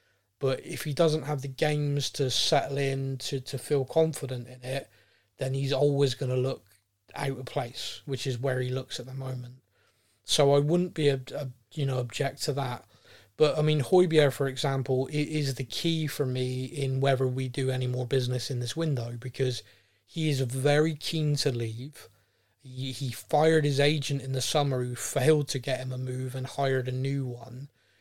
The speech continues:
who has been working. Um, Juventus and Roma,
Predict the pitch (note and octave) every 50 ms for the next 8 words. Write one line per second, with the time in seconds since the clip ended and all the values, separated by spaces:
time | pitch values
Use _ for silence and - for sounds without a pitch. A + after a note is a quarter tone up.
0 | _ _ _ D3 C3 B2+ A#2 A2 - C3 B2+ C3 B2+ C3+ C3+ C3+ C3+ - - -
1 | B2+ B2+ B2 B2+ B2+ - C#3 C3+ C3 C3+ C3+ C3+ C3+ C3 C3 - _ _ _ _
2 | _ _ _ - C#3 C#3 C3+ B2 D3+ D#3 D#3 E3 D#3 - - D#3+ D#3+ D3+ - -
3 | - - - - - - - - C#3 C3+ C3 B2+ B2+ B2+ B2+ B2+ B2+ B2+ C3 C3+
4 | C3+ C3+ C3 C3 C#3+ C#3+ C#3+ C#3+ D3 C#3+ C#3+ C#3+ C#3 C#3 C#3 C#3 C#3 C#3 C#3